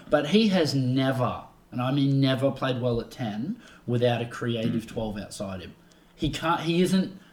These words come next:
Speaker 1: the brains. He's a bit more solo. Like, he'll
Speaker 2: Mm.
Speaker 1: pick his spot, he'll run, he'll
Speaker 2: Hands.
Speaker 1: throw a good pass. Um, yeah. Um, he, he's quite, he's quite good, Foley, at that sort of stuff, but he can't direct a team.
Speaker 2: So,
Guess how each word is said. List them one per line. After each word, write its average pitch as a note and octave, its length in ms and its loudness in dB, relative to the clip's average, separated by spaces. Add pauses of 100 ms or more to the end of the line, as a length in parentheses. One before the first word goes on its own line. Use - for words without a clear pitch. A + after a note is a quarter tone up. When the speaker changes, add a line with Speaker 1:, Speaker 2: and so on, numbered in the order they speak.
(120)
Speaker 1:
the B2+ 140 0
brains. C#3+ 560 -2
He's C#3 160 -2
a D3 60 2
bit F#3 160 0
more D3+ 140 0
solo. E3 600 0
Like, - 200 -4
he'll D3 120 6
Speaker 2:
Mm. A#2+ 80 4
Speaker 1:
pick D3 140 2
his C3+ 140 -2
spot, B2 280 0
he'll B2+ 140 -2
run, A#2+ 260 -2
he'll A#2+ 80 2
Speaker 2:
Hands. F2 120 4
Speaker 1:
throw C#3+ 220 4
a C3+ 40 2
good C3 240 0
pass. B2 580 -2 (480)
Um, A2 320 -4 (180)
yeah. G2 200 -6 (400)
Um, D3 160 2
he, F3 140 4
he's F#3+ 320 4
quite, G#3+ 340 2 (100)
he's D#3 200 -4
quite D3+ 340 -2
good, D#3 320 2
Foley, G#2 560 -6 (400)
at A2 180 -6
that - 260 -10
sort B2+ 220 -2
of G2 80 -6
stuff, - 440 -10
but C#3+ 100 0
he D3 80 0
can't F#3 460 2
direct C3+ 500 -4
a A#2 60 -4
team. A#2 160 -6
Speaker 2:
So, B2 300 4